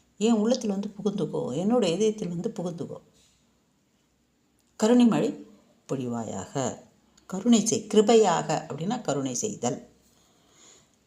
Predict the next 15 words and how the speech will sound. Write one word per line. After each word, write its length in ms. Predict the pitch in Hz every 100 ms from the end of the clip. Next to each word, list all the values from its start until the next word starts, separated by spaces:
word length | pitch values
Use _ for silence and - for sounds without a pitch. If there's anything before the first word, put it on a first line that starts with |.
| _ _ _ _ _ _ _ _ _ _ _ _ - -
சரிப்பா, 340 | 214 214 226
வந்து 240 | 208 185
உக்காந்தாச்சு. 560 | 165 175 175 139 - - - - _ _ _ _ _ -
கருணை 340 | 202 202 202
மழை 200 | 170 196
பொழிகிறாரு. 640 | 233 165 147 160 151 120 -
எப்படியெல்லாம்? 680 | 185 196 214 165 139 - - _ - - - -
இடர் 460 | 233 220 202 254
சங்கைகள் 640 | 285 196 185 160 139 208 247
கலங்க 520 | 165 127 127 170 131
அருள்வாயே. 540 | 127 120 107 110 113
வந்து 340 | - 190 311 240
உக்காந்து 240 | 220 285
என்ன 220 | 254 214 254
பண்ணணும்ப்பா? 640 | 220 196 160 - - 156